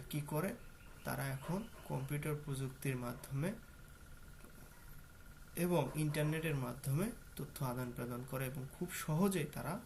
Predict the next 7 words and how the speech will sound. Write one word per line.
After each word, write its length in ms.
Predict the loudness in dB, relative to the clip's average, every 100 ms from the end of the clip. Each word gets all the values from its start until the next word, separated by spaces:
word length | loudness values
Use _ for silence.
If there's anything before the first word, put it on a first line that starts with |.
| -10 -12 -12 -10 -10 0
এক 220 | 0 2
জায়গা 280 | 0 0 -2
থেকে 220 | -2 -2
অন্য 260 | 0 0 -2
জায়গায় 380 | -2 0 -2 -2 -10 -12 -14 -2
যোগাযোগ 460 | 0 0 0 -2 -2 -6 -14 -14 -14 -2
করে। 260 | 2 2